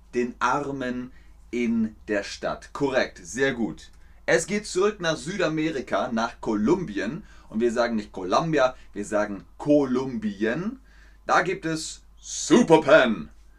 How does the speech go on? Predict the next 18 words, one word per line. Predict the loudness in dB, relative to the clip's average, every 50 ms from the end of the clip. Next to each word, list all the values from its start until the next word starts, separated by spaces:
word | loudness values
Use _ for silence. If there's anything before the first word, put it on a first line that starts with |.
| -20 -20 -20 -20 -20 -20 -20 -14 -8
in | -4 -4 -2 -2 -2 -4 -6 -8 -10 -12 -8
Bucaramanga. | -6 -6 -6 -6 -4 0 2 2 4 4 2 2 0 -2 0 0 0 0 0 -4 -8 -16 -20 -20 -20 -20 -20 -20 -20 -20 -20 -20 -10 -4
Er | 0 2 2 2 2 0 -2 -2
bekämpft | 0 0 0 -2 -4 -6 -4 -4 -4 -8 -12 -16 -20 -20 -20 -20 -14 -8
den | -6 -6 -4 -4 -6 -8 -12 -8 -4
Hunger | -2 -2 0 0 0 -2 -2
mit | -4 -6 -8 -8 -8 -12 -18 -14
Brot. | -6 0 4 4 4 4 4 0 -6 -16 -14 -8
Also | -4 -2 -2 -2 -2 -2 0
auch | 0 -2 -2 -4 -8
er | -4 -2 -2 0 -2 -4
hilft | -6 -6 -6 -4 -4 -6 -6 -6
den | -6 -6 -4 -4
Armen. | -2 0 0 0 0 -2 -4 -6 -8 -12 -18 -20 -20 -20 -12 -6
Er | -2 2 2 2 2 0 -4 -10 -20 -16 -8
bekämpft | -4 -4 -4 -4 -6 -8 -6 -4 -4 -4 -4 -6 -8 -12 -10 -4 0
den, | 0 0 0 -2
äh, | -6